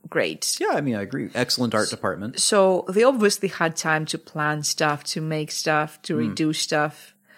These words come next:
Speaker 1: Um,
Speaker 2: I'm fascinated that any movie has ever been made well. Yeah.
Speaker 1: <laughs>
Speaker 2: Have you ever
Speaker 1: Always.
Speaker 2: been on a film set?
Speaker 1: Always, yeah.
Speaker 2: My God,
Speaker 1: It's
Speaker 2: you
Speaker 1: a
Speaker 2: know.
Speaker 1: mad-, it's a madhouse. So, yeah, I guess what I'm thi-, so, yeah, when I'm looking at art house productions,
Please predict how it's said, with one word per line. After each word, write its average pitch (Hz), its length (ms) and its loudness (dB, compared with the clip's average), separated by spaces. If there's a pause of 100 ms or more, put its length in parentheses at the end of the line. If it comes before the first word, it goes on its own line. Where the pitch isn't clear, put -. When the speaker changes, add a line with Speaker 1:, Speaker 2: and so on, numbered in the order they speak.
(400)
Speaker 1:
Um, 160 800 2 (180)
Speaker 2:
I'm 107 140 0
fascinated 107 640 -2
that 107 140 -2
any 107 200 -2
movie 104 300 -4
has 98 180 -4
ever 101 220 -4
been 98 180 -6
made 95 200 -6
well. 95 360 -4
Yeah. 104 160 0
Speaker 1:
<laughs> - 500 -4
Speaker 2:
Have 226 220 6
you - 400 -8
ever 208 60 -8 (120)
Speaker 1:
Always. 170 460 2
Speaker 2:
been 123 180 0
on 147 120 2
a - 40 -2
film 120 220 -4
set? 147 320 -6
Speaker 1:
Always, 175 500 4
yeah. - 380 -4
Speaker 2:
My 156 160 2
God, 117 280 0
Speaker 1:
It's 98 100 -2
Speaker 2:
you 135 80 6
Speaker 1:
a - 20 2
Speaker 2:
know. - 80 4
Speaker 1:
mad-, 170 380 2
it's 185 120 -2
a 180 40 0
madhouse. 160 600 -4 (800)
So, 185 460 8
yeah, 185 300 6
I 190 100 4
guess 214 320 2
what 196 160 4
I'm 180 120 4
thi-, 175 180 -4 (240)
so, 180 160 0
yeah, 160 300 4
when 175 300 0
I'm 165 320 0
looking 185 380 0
at 151 180 0
art 170 220 6
house 156 260 0
productions, 147 760 -4